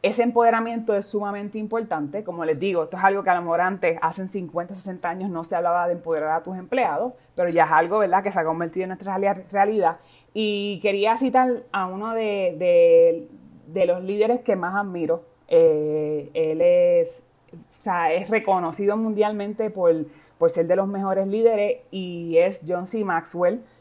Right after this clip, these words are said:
Tiene un programa excelente, para los que no lo conozcan, googleenlo, John C. Maxwell. Este, y John C. Maxwell nos dice,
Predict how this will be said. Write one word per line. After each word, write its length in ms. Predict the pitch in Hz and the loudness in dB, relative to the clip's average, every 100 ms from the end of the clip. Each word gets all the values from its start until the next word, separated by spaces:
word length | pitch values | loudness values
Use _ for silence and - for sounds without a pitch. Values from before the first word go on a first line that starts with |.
| - | -12
Tiene 160 | 156 165 | -8 -6
un 80 | |
programa 380 | 170 180 170 180 | -2 0 0 -4
excelente, 640 | 180 - 170 170 190 208 196 | -8 -4 0 0 0 0 4
para 200 | 165 151 | 4 4
los 100 | 151 | 0
que 100 | 165 | -2
no 80 | |
lo 100 | 160 | -2
conozcan, 580 | 165 185 180 196 185 185 - - - | 0 -2 -2 0 0 -2 -14 -20 -8
googleenlo, 800 | 170 175 170 170 202 226 247 240 151 | -4 0 6 6 4 2 2 0 -4
John 300 | - 233 226 | 0 0 -2
C. 180 | 226 226 | -6 -6
Maxwell. 540 | 202 190 202 196 208 _ _ - | -6 -8 -4 -4 -6 _ _ 0
Este, 680 | 175 170 165 175 170 165 165 | 2 2 0 4 6 6 4
y 240 | 208 196 190 | -6 -2 -2
John 180 | 214 | -2
C. 120 | 247 247 | -2 -4
Maxwell 380 | 254 254 247 | -4 -4 -4
nos 160 | 220 196 | -4 -6
dice, 400 | 214 214 175 | -6 0 0